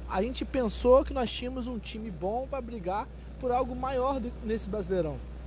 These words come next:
Nós pensamos que nós tínhamos um time bom, mas realmente foi uma ilusão, né? A gente elegeu o Mário e o Celso, que até agora,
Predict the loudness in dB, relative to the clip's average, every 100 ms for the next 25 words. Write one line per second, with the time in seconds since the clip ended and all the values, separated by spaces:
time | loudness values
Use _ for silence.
0 | -10 -10 -10 -8 -4 -4 -2 -2 2 2
1 | 2 -2 -4 -2 -4 -4 -4 -4 -4 -2
2 | -2 -4 -8 -12 -12 -10 -10 -10 -8 -4
3 | 0 0 2 0 -2 -4 -6 -6 -8 0
4 | 4 4 2 0 -2 -2 -4 -6 -10 -10
5 | -8 -8 -8 -10 -10 -10 -10 -10 -10 -10
6 | -8 -6 -4 -2 2 6 6 4 4 4
7 | 2 -2 -10 -10 -10 -10 -6 -2 -2 -2
8 | -4 -4 -8 -6 -4 -4 -4 -6 -6 -8
9 | -6 -2 -2 -2 -4 -8 -10 -10 -10 -6
10 | -2 0 2 2 2 2 2 2